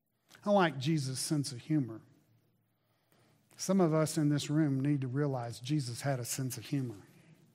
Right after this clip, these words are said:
You're not gonna like heaven if you don't have a sense of humor, beloved. And right now there's irony in what Jesus says to his disciples.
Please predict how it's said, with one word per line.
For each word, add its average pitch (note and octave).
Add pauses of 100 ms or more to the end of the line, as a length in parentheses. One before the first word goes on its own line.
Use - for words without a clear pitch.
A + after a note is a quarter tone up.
(1080)
You're E3
not F#3+
gonna F#3+
like F#3
heaven D3+
if B2+
you C#3+
don't C#3
have C3+
a B2
sense C3
of B2
humor, B2+
beloved. A#2+ (1120)
And G3
right A#3
now B3
there's E3+
irony E3+
in D#3
what D#3+
Jesus D#3
says D#3
to D#3
his C#3+
disciples. D#3